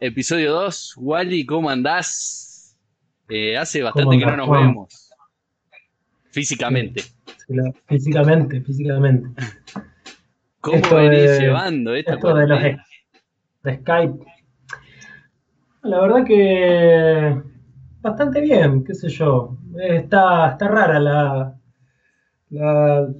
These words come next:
Speaker 2: la situación de estar así, tan encerrado, eh, buscando ahí cosas para hacer,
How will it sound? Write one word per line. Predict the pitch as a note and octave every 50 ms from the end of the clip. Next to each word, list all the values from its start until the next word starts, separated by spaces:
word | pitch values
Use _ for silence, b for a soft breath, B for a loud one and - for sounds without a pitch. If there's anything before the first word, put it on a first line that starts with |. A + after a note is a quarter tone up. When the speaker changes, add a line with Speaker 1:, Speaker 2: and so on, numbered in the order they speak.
| - -
Speaker 2:
la | D#3+ D#3+ D3+
situación | - - F3 D3+ E3 E3 D3 C3+ - F#3+ F3+ F3 E3
de | D#3
estar | C3+ - - F3 D#3
así, | D3 C3+ - - D#3+ D#3 D3+ D3 D3 C3+ C3 C3 - -
tan | - D#3+ D#3 D#3
encerrado, | D#3 D3+ C#3+ - - D3 C#3+ C#3+ D#3 D3+ D3 C#3 C3+ C3 C3 - - _ _ _ _ _ _ _ _ -
eh, | D3 C3+ C3+ C3+ C3+ C3 C3
buscando | C3 C3 C3 C3 - E3 D#3 D#3 D3+ D3 D3
ahí | C#3+ D#3+ D#3 D#3 D3+ D3 C#3 C3 B2 B2 -
cosas | - D3 C3+ - C3+ C3
para | C3+ C3 B2 A#2+
hacer, | - - G#3 G#3+ A3 G#3+ G#3 G3 F3+